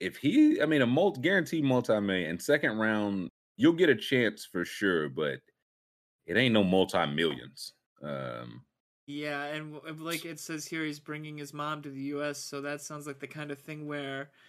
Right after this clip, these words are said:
Speaker 2: you might wanna take the year, get as much as you can, not knowing what the
Speaker 1: Yeah, like,
Speaker 2: N B A
Speaker 1: she,
Speaker 2: is
Speaker 1: it,
Speaker 2: like.
Speaker 1: it's one I, like, hadn't seen his family in years. I think, I think his mom's, like, never seen him play,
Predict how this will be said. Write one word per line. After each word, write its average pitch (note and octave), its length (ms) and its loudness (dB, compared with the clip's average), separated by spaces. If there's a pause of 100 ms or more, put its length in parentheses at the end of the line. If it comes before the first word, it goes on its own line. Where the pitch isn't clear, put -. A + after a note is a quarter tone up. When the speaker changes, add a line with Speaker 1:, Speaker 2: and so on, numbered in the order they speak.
(320)
Speaker 2:
you F3+ 80 -2
might F3 200 0
wanna D#3+ 260 -4
take E3+ 360 -8
the D#3+ 100 -6
year, D#3 260 -2
get D3 220 -6
as D3+ 160 -8
much D3+ 260 -8
as C#3 120 -12
you C#3 100 -8
can, D#3 440 -10
not C#3+ 220 -8
knowing C#3+ 260 -10
what C#3+ 100 -6
the A#2 60 2
Speaker 1:
Yeah, B2 600 8 (300)
like, G2 180 4
Speaker 2:
N - 60 -8
B D3 40 0
A C#3+ 280 8
Speaker 1:
she, C3+ 60 4
Speaker 2:
is G#2+ 60 2
Speaker 1:
it, A#2+ 80 6
Speaker 2:
like. C3+ 360 -8 (460)
Speaker 1:
it's A#2 200 2
one D3 140 2
I, A2 120 0 (440)
like, G#2 140 0
hadn't C3 200 0
seen C3 220 0
his A2+ 100 -2
family A2+ 320 2
in F#2+ 60 2
years. G2 260 2
I G2 60 6
think, G2 240 0
I - 40 2
think C3 200 0
his G#2+ 100 2
mom's, G2+ 320 0
like, D#2+ 220 -2
never E2+ 280 0
seen F#2 260 -2
him E2 100 -4
play, E2 440 0